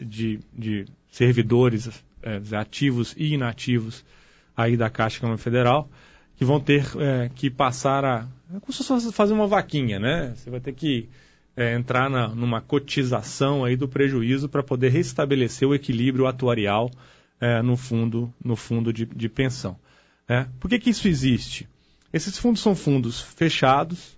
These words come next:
né? Diferente de uma previdência aberta, aquela que o nosso ouvinte, por exemplo, pode procurar <clears throat> aí através da internet ou indo ao banco e contratando um plano aberto de previdência. É,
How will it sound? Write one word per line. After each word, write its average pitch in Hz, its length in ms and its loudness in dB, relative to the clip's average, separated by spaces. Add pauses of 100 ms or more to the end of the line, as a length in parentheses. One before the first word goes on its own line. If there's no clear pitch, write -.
né? 131 180 0
Diferente 135 600 2
de 117 80 0
uma 117 180 -2
previdência 113 720 -2
aberta, 117 640 2
aquela 117 420 0
que - 80 -8
o 117 40 -2
nosso 113 200 -4
ouvinte, 110 260 -2
por 113 120 -2
exemplo, 110 420 -2 (460)
pode 117 240 4
procurar 113 640 0 (160)
<clears throat> 127 320 0
aí 117 260 2
através 110 380 0
da 107 60 0
internet 117 540 -2
ou 113 60 -2
indo 117 160 0
ao 107 100 -2
banco 110 440 -2
e 98 160 -6 (280)
contratando 123 680 0
um 113 80 -2
plano 113 280 -2
aberto 110 580 -2 (800)
de 117 160 0
previdência. 113 720 2 (680)
É, 117 420 2